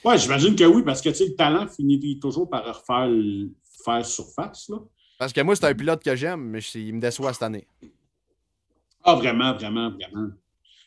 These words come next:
Speaker 1: Euh, écoute, c'est pas, euh, pauvre gars, là. Tu sais, je tu sais, je trouve ça plate pour lui, là, parce que justement, il a,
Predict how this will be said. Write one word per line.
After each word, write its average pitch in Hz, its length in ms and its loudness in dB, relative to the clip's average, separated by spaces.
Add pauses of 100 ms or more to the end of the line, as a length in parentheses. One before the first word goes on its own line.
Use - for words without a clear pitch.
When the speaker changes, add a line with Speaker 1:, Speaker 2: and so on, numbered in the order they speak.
(140)
Speaker 1:
Euh, 85 600 -14
écoute, 85 280 -14
c'est - 200 -16
pas, 101 80 -10
euh, 85 460 -10 (1500)
pauvre 127 320 0
gars, 90 220 -10
là. 98 100 -18 (120)
Tu 92 640 -10
sais, 92 80 -10
je - 300 -12 (480)
tu 101 240 -4
sais, 95 40 -8
je - 160 -10
trouve 92 160 -14
ça 113 140 -6
plate 127 280 0
pour 117 160 2
lui, 143 140 6
là, 143 160 2
parce 104 220 -8
que 104 120 -8
justement, 107 360 -4
il 104 200 -2
a, 98 40 -2